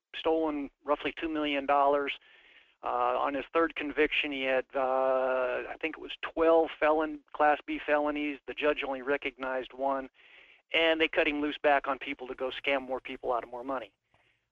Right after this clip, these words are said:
Uh, and, and by the way, out of the four hundred and five thousand dollars that he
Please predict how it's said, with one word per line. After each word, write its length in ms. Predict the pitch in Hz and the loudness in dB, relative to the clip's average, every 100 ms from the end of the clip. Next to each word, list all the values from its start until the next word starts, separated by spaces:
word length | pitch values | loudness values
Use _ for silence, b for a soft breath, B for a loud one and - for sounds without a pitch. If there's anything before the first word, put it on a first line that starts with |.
| _ _ - | _ _ 0
Uh, 580 | 143 143 143 143 143 143 - - _ - 151 | 4 6 8 8 6 4 -2 -10 _ -6 -4
and, 120 | 170 | 0
and 280 | 170 156 147 | 2 2 4
by 140 | 156 | 4
the 80 | 156 | 6
way, 220 | 147 151 | 4 6
out 120 | 147 | 4
of 80 | 143 | 2
the 80 | 123 - | -2 -4
four 140 | 165 | -2
hundred 220 | 165 143 | 0 -2
and 100 | 131 | -6
five 260 | - 143 143 | 0 2 4
thousand 440 | 143 139 139 135 | 2 2 2 0
dollars 320 | 135 135 135 123 | 2 4 2 0
that 100 | |
he 100 | 139 | -6